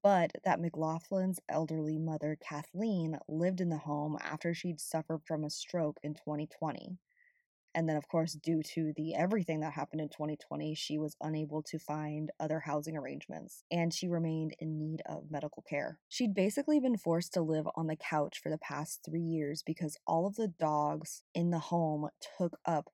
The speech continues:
every other room. This house was only, like, nine hundred and seventy to nine hundred eighty square feet.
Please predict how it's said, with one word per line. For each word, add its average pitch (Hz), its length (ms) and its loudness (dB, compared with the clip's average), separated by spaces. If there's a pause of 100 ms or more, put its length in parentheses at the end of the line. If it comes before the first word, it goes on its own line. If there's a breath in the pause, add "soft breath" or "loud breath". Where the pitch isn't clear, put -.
(120)
every 165 320 0
other 156 220 -4
room. 156 440 -6 (120)
This 226 160 0
house 240 240 0
was 285 180 0
only, 175 300 2
like, 143 380 -2
nine 165 340 0
hundred 170 340 2
and 151 140 -2
seventy 151 440 0
to - 120 -10
nine 151 220 0
hundred 151 320 0
eighty 147 240 -2
square - 420 -4
feet. - 480 -12